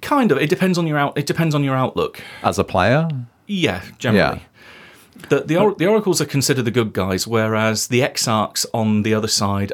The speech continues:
Speaker 1: are very much painted up initially as the bad guys, but again, it's all about your interpretation.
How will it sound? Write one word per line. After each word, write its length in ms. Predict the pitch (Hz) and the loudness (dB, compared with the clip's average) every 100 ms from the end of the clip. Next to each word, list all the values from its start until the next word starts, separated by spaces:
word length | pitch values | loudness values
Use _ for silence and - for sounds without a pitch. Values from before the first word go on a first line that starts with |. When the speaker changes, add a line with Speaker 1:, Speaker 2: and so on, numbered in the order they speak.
| - | 0
Speaker 1:
are 300 | 104 101 101 | 2 2 0
very 260 | 110 107 | 2 2
much 420 | 104 95 - - - - - - _ | 2 -2 -4 -8 -10 -20 -20 -20 _
painted 360 | 143 127 123 120 | 0 2 2 2
up 160 | - | 2
initially 440 | 113 110 - 107 - | 2 2 0 -2 0
as 220 | 107 101 | -2 -2
the 60 | 104 | 0
bad 240 | 113 113 | 0 0
guys, 400 | 127 123 156 - - | 0 0 -2 -6 -6
but 100 | - | -2
again, 200 | 131 120 | 0 2
it's 140 | 104 - | 0 -2
all 140 | 113 | 0
about 220 | 110 104 | 0 0
your 100 | 107 | 0
interpretation. 720 | 104 104 98 107 101 92 - | 0 0 -2 -2 -4 -4 -12